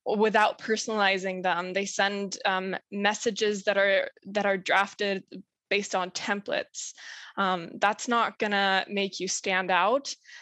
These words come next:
That's not gonna make an impact. That's just gonna make people bored of you <laughs> and annoyed by you. Um, so basically, my tip would be,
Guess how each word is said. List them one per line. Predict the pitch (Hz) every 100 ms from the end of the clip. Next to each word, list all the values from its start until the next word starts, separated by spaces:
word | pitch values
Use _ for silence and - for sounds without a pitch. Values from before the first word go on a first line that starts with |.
| _
That's | 214 - 220
not | 208 202 - _
gonna | 208 202 196 196 190 - _
make | 208 180 185
an | 196
impact. | 208 220 247 262 302 - - - -
That's | 220 -
just | 247 -
gonna | - 214 208 202 - - _ _ _ _
make | 208 202 190
people | - 247 214
bored | 180 196 196
of | 196
you | 247 285 - - -
<laughs> | 339 - -
and | 247
annoyed | 220 214 190 190 180
by | - -
you. | - - - 214 - - - -
Um, | 196 196 185 -
so | - 214 214 214 - _ _ -
basically, | 233 214 226 226 226 220 - _ _ _ _ _ -
my | 214 208 254
tip | 254 - 214 -
would | 190
be, | 208 196 190 185